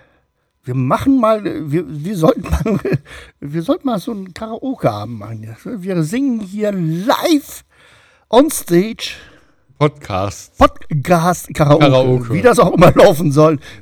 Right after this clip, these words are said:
Speaker 1: Wir
Speaker 2: Das
Speaker 1: machen uns mal Gedanken drüber.
Speaker 2: kriegen wir wohin? Das ist eins unserer einfachsten Übungen.
Speaker 1: Ja, wir, wir schauen mal, was da noch alles, äh, kommen wird. Das Jahr ist noch nicht um. Wir
Speaker 2: Ja.
Speaker 1: sind noch voller Tatendrang. Wozu auch immer.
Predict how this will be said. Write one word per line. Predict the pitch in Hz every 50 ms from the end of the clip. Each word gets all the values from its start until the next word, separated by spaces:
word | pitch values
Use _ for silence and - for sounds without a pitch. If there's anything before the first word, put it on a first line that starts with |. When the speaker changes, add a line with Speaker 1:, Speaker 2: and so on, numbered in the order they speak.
| -
Speaker 1:
Wir | 131 123
Speaker 2:
Das | 135 254
Speaker 1:
machen | 233 185 180 196
uns | 180 147
mal | - 160 156
Gedanken | 139 135 139 127 127 131 110 107
drüber. | 110 107 95 95 98
Speaker 2:
kriegen | - 139 139 131 131 127
wir | 127 127
wohin? | 127 131 127 123 123 107 98 95 87 78 - _ _ _ _ _ _ _ _ _ _ _ _ _
Das | 120 120 117 -
ist | - - - -
eins | 113 117 120 117 - -
unserer | - 143 123 120 120 113 113 107 -
einfachsten | 120 123 139 143 139 127 117 110 - - - - 101 98
Übungen. | - 127 113 107 101 101 101 95 95 92 90 - _ _ _ _ _ _ _
Speaker 1:
Ja, | _ 208 190 143 117 - - - - - _ _ _ -
wir, | - 160 196 233 262 247 214
wir | 311 -
schauen | - - - 160 131
mal, | 120 120 127
was | 143 139 -
da | - 151 147 143 139 139 143 143
noch | 139 139 139 139 139
alles, | - - 127 135 135 131 -
äh, | - 127 131 131 131 127 127 123
kommen | - - 233 240 214 190
wird. | 185 185 190 - - - - - - - - - _ _ _
Das | 135 135 - -
Jahr | 170 175 170
ist | 143 - 156
noch | 151 147
nicht | 147 143 131 151
um. | 170 185 208 165 - - _ _ _ _ _ _ _ _ _ _ _ _ _ _ _ _ _
Wir | - 123 135 160
Speaker 2:
Ja. | 165 185
Speaker 1:
sind | 185 170
noch | 165 151 -
voller | - 175 180 170 160
Tatendrang. | - 165 170 196 190 160 156 139 160 175 170 175 175 165 139 - - - - _ _ _ _ _ _ _ _ _ _ _ _ _
Wozu | _ 143 147 - - 196 160
auch | - -
immer. | 143 139 110 98 92 -